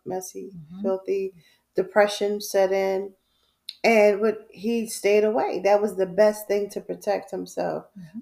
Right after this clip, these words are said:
Speaker 1: But then he just was void of all emotion after a while.
Speaker 2: Yeah.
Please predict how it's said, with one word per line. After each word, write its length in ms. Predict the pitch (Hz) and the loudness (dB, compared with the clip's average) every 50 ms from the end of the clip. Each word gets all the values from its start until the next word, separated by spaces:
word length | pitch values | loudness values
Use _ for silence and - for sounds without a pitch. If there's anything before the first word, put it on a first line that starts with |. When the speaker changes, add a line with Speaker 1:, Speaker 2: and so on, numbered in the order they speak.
| - | -10
Speaker 1:
But 240 | - 180 214 185 175 | 0 0 0 2 4
then 200 | 185 185 185 190 | 4 4 4 4
he 180 | 196 220 214 202 | 2 -2 -2 0
just 500 | 180 190 185 180 185 185 185 - - - | 2 4 4 4 4 2 -4 -10 -12 -8
was 200 | 170 202 185 170 | -6 -6 -6 -6
void 420 | 165 151 147 180 185 190 185 180 175 | -12 -12 -4 -2 0 0 0 0 0
of 160 | 180 165 170 | -2 -2 -2
all 220 | 170 165 165 170 | -2 -2 -2 -2
emotion 500 | 170 170 170 165 170 170 170 - - 160 | -2 -4 -4 -6 -8 -8 -10 -10 -10 -8
after 300 | 156 143 117 - - - | -8 -8 -8 -8 -8 -8
a 40 | 165 | -8
while. 380 | - - - - - - - - _ _ - | -6 -6 -6 -6 -6 -8 -10 -12 _ _ -14
Speaker 2:
Yeah. 360 | 240 190 196 - 208 254 247 | -12 -10 -6 -6 -4 -4 -6